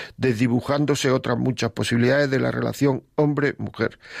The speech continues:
Además, es una mentira sobre el sexo, porque ofrece una imagen de la sexualidad utópica, irreal, delirante, absurda, y que se convierte en una obsesión de distintos grados, según el nivel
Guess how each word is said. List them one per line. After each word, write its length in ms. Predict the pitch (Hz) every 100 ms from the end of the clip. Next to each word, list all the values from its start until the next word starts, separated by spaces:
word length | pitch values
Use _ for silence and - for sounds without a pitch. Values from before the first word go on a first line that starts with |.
| -
Además, 400 | - 127 139 147 -
es 160 | 151
una 140 | 165 160
mentira 460 | 143 127 143 143
sobre 260 | 127 123 117
el 120 | 120
sexo, 400 | - 131 - 110
porque 240 | 120 110 123
ofrece 340 | 131 151 127
una 220 | 143 147
imagen 400 | 131 131 135 120
de 100 | 123
la 80 | 123
sexualidad 720 | 117 117 - 123 120 131 143 - - - - -
utópica, 580 | 131 127 156 - 113 127
irreal, 460 | 123 135 151 135
delirante, 640 | 120 127 131 151 139 113 127
absurda, 640 | - - 165 139 120 117 - - -
y 100 | 127
que 120 | 131
se 140 | 131
convierte 500 | 131 123 143 156 151
en 100 | 131
una 160 | 151 147
obsesión 640 | 123 - 120 147 160 170
de 220 | 147 135
distintos 580 | 120 117 - 165 160 151
grados, 380 | 127 147 120 123
según 260 | 123 135 156
el 140 | 143
nivel 320 | 135 139 143